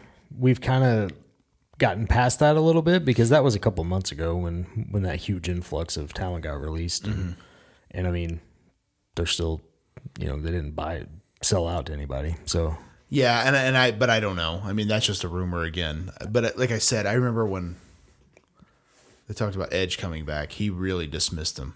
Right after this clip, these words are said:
Speaker 2: "No, not coming back.
Speaker 1: Yeah.
Speaker 2: Not wrestling. I can't wrestle anymore." But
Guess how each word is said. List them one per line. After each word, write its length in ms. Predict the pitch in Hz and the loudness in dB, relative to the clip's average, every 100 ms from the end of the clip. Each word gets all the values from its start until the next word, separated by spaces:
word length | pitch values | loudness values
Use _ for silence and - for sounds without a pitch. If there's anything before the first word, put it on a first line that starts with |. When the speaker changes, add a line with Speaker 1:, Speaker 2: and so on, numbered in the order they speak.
| - | -8
Speaker 2:
"No, 280 | 80 82 - _ _ - _ - | -6 -6 -10 _ _ -20 _ -8
not 140 | 85 | -6
coming 160 | 90 80 | -6 -6
back. 300 | 78 76 - - | -6 -6 -10 -10
Speaker 1:
Yeah. 80 | 87 | -6
Speaker 2:
Not 100 | 82 | -6
wrestling. 320 | 80 80 78 | -6 -6 -8
I 40 | 82 | -8
can't 160 | 82 | -8
wrestle 240 | 80 - 80 | -6 -6 -6
anymore." 320 | 78 71 69 | -8 -10 -10
But 120 | - | -12